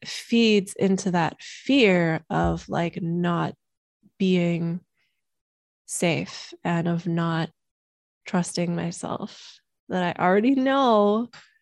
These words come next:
what I'm going to say and I don't need a script. So we just, uh, I created, like, a little outline for it.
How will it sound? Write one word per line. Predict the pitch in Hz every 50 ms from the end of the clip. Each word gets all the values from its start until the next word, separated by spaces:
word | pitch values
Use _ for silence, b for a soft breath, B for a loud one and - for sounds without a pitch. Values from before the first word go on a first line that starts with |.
| b b _ _ _ -
what | 175 175
I'm | 175 175 185
going | 214 220 233 247 254
to | 269 269
say | - - 285 262 233 214 208 202
and | - - 185
I | 175 170 165
don't | - - 185 185 185 185 185 190 190 - _ _ -
need | 185 185 175 175 165
a | 165
script. | - - - - - - - _ _ - - - - _ _ _ _ _ _ _ _ _ _ _ _ _ _ _ _ _ B B B B B B B B B B _ _ _ _ _
So | - - 196 190
we | 185 185
just, | 185 - 185 190 208 196 - - - -
uh, | 196 180 175 170 160 160 151 - 180 202 B B B B
I | - 190
created, | - - 208 190 190 185 175 180
like, | 180 175 165 -
a | 180 170
little | 170 180 175 170 - -
outline | - 269 277 - - - 262 254 254 262 254 254
for | 247 - - 254 247 247 247
it. | 247 247 247 240 247